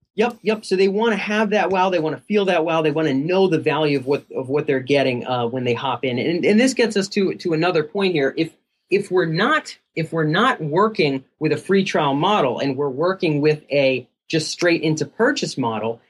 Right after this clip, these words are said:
and this would work for free trial as well, one thing I, I like to get, Paul, I really, really like to get, like, I don't just sort of like to get it, I actually really, really like to get it,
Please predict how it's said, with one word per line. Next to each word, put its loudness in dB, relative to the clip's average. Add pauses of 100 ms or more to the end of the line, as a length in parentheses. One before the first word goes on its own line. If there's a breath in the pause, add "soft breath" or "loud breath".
and 4
this 2
would 2
work 2
for -4
free 0
trial 0
as 0
well, 0 (240)
one 0
thing -2
I, -2
I -2
like -2
to -2
get, -4
Paul, 4
I 2
really, 2
really 0
like 0
to 0
get, 2
like, 2
I 2
don't 2
just -4
sort 0
of -6
like -2
to -2
get 2
it, 0
I 0
actually -2
really, -4
really 0
like -2
to -18
get -6
it, -6